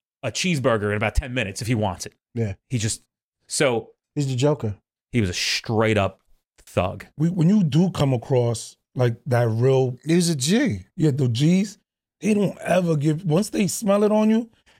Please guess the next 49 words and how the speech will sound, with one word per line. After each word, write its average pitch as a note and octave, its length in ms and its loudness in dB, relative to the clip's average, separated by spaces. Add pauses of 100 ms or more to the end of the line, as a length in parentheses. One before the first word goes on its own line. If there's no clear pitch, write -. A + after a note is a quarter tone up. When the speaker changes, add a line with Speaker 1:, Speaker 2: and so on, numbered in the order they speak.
Speaker 2:
It's - 200 -2
that G3 240 0
energy. C3 680 -2 (680)
You C3+ 140 -10
feel F3+ 420 -4
it. F2+ 220 -16
Speaker 3:
It's D3 120 -4
Speaker 2:
You F3 80 -2
Speaker 3:
like, G3 80 4
Speaker 2:
know G#3 80 2
what's F#3+ 180 -2
fake E3 260 -4
and D#3+ 100 -4
what's B2+ 180 -6
not. A2+ 140 -6
Speaker 3:
it's E3+ 160 0
not G3 180 2
worth C#3+ 220 -2
going C3+ 160 -2
to B2 60 -2
war B2+ 240 0
for C3 140 -4
this. B2+ 260 -2
You - 60 -6
know F3+ 60 2
what G3 60 2
I'm F3+ 60 0
saying? F#3+ 280 2
They F#3 140 4
understand F#3+ 440 0
the, - 200 -8 (320)
somebody's G3+ 380 2
gonna E3+ 120 2
take D#3 200 -2
a - 40 -20
casualty. C3 640 -4
Speaker 2:
Yeah. D#3+ 600 -6
Speaker 3:
And D#3 100 -4
it's D#3+ 100 -2
like, D#3+ 140 0
there's D3+ 160 -2
no D#3 160 -2
point. A#2+ 340 -4 (480)
But, D3+ 80 4
like, D3 260 4
the D3 160 0
field G3+ 320 -2
training D3 300 0
kid, C#3 260 -6